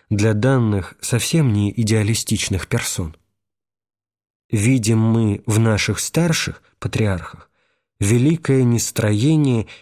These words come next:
и небрежение Церкви Божией. Сами они в неволе,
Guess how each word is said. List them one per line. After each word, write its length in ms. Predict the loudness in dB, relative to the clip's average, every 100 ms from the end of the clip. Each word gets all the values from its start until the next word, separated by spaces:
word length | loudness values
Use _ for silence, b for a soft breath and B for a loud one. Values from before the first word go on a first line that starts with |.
| B
и 100 | 2
небрежение 840 | 4 4 2 2 2 2 2 0 -2
Церкви 460 | -2 -2 -2 -2
Божией. 480 | -2 -2 -4 -6 -14 _ _ _ _ _ _ _
Сами 440 | -8 -2 2 2 4
они 260 | 4 2
в 80 | 4
неволе, 640 | 2 2 2 2 0 -4